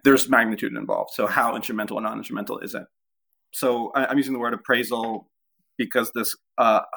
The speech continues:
idea of instrumentality and goal conduciveness is tied to appraisal theories of emotion. But attitudes researchers have used it for a long time, dating back to,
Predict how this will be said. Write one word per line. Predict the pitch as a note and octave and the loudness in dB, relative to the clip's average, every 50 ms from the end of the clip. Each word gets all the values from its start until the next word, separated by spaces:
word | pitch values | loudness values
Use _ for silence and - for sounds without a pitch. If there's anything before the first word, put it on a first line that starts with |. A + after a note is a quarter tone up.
| - - | 0 2
idea | C3+ B2+ A#2 A#2+ A#2+ A#2 | 2 2 2 -2 -4 -2
of | G#2+ | -4
instrumentality | B2+ B2 - A#2 A#2 A2 G2 - A2 G#2+ A2+ G#2+ A2 G#2+ G#2+ G#2+ | -4 -6 -4 -4 -4 -2 2 4 4 4 4 4 2 0 0 0
and | G#2+ A2+ | -2 -2
goal | G2+ A2 A2+ | -2 -2 -2
conduciveness | - B2 G#2+ G#2 G#2+ G#2 A2+ G#2+ G2 G#2+ G#2 G#2 - | -2 -2 -2 -2 -2 -4 -4 -4 -2 -2 -2 -2 -4
is | A2 G2 - - | -6 -8 -4 0
tied | - G2 G2+ G#2 G2 | 2 4 4 2 0
to | - - G2+ G2 | -2 -2 0 0
appraisal | G2 G2 - A2+ G#2 G2+ A2 A2 | -2 -2 0 0 0 0 -2 -2
theories | - G2+ G2+ G#2+ A2 A2 - - _ _ _ | -2 -2 -2 -2 -4 -6 -8 -14 _ _ _
of | - A#2 G#2+ | 2 2 2
emotion. | G#2+ G2 G#2 G2+ G2+ - - C3 - C#3+ - _ _ _ _ _ _ _ _ _ _ _ _ _ _ - | 2 0 0 0 0 2 2 2 2 2 0 _ _ _ _ _ _ _ _ _ _ _ _ _ _ -14
But | - B2+ C#3 C3+ | 0 2 4 6
attitudes | B2 A#2+ B2 B2 A#2+ G2+ - B2 A2+ G2+ G#2 | 6 6 6 4 2 2 0 0 -2 -2 -2
researchers | A2 G#2 G2+ A2+ G2+ F#2+ A2 G#2 F#2+ | -2 -2 0 -2 -2 -2 -2 -4 -2
have | A#2 G#2+ G2+ F#2+ F#2+ - _ _ | -2 -2 -2 -2 -6 -14 _ _
used | - A#2+ G2+ G#2 | -4 -4 -2 -4
it | G2+ | -2
for | - G#2 | 0 2
a | F#2 | 2
long | G2 G#2+ G#2+ | 2 2 4
time, | - D#3 D#3 D#3+ D#3 | 4 4 6 6 6
dating | - A2 A2 A2+ G#2+ | 4 4 2 2 4
back | G2 G#2 G2+ - - | 4 4 2 2 0
to, | A#2+ G#2 G2+ G2 | 0 0 0 0